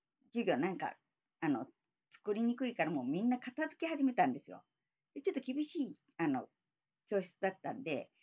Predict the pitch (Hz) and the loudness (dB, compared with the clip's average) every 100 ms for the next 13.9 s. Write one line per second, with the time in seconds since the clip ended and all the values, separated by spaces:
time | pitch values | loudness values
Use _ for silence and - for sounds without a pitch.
0 | _ _ - 240 - 339 233 - 294 320 | _ _ -8 -2 0 0 0 -8 -4 -2
1 | 339 339 233 - 220 - - 240 233 208 | 0 0 -2 -2 -8 -10 -6 -4 -2 -4
2 | - 226 - - _ _ - 180 156 196 | -4 -4 -4 -6 _ _ -4 -2 0 -2
3 | 220 - - - - _ - 220 214 202 | -2 -4 -4 -4 -4 _ -2 -2 -2 -4
4 | 196 208 233 - 233 - 135 - 170 147 | -2 -4 -6 -2 -2 -2 -8 -4 -4 -4
5 | - - 135 - - 135 - - _ _ | -2 -4 -4 -10 -6 -4 -4 -8 _ _
6 | _ _ _ 277 285 214 147 _ _ _ | _ _ _ 2 4 4 2 _ _ _
7 | _ 185 165 - _ _ _ - 208 226 | _ 0 0 0 _ _ _ -6 -2 -2
8 | 214 - _ _ _ - 254 214 147 98 | -2 -6 _ _ _ -2 2 4 2 -2
9 | - 131 - - _ _ _ _ - 190 | -8 -8 -8 -12 _ _ _ _ 0 2
10 | - - - 160 - - _ _ - 160 | 0 -12 -4 -4 -4 -10 _ _ -6 -2
11 | 131 90 - _ _ _ _ _ _ 190 | -2 -4 -12 _ _ _ _ _ _ -4
12 | 165 165 - - - _ _ _ _ 214 | 0 0 -2 -6 -8 _ _ _ _ -4
13 | 214 180 127 _ _ - 147 147 | 0 0 -2 _ _ -6 -2 -2